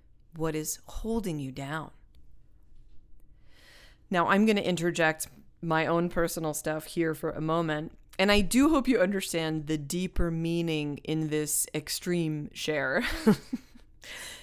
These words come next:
My number one advice to any uterus-having person experiencing labor pains is to breathe through it, like,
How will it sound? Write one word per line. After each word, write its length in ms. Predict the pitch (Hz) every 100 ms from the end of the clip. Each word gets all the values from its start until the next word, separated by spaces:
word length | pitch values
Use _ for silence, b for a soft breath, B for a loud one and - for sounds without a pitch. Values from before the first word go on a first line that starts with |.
| B B -
My 340 | 196 190 185
number 340 | 185 185 196 196
one 220 | 190 175
advice 800 | 170 160 156 160 160 - - - - _ _ _ - - _
to 200 | - 190 185
any 320 | 220 233 220
uterus-having 1080 | 185 151 175 170 156 156 - 170 147 147
person 520 | 147 151 151 - 143 139
experiencing 960 | - 143 - 143 139 135 139 143 131
labor 300 | 131 135 147
pains 500 | 147 156 156 160 165 -
is 140 | 147 -
to 140 | 151
breathe 840 | 143 156 160 165 156 147 143 143 - - - -
through 360 | - 135 131
it, 360 | 127 95 - - b b b -
like, 300 | 139 127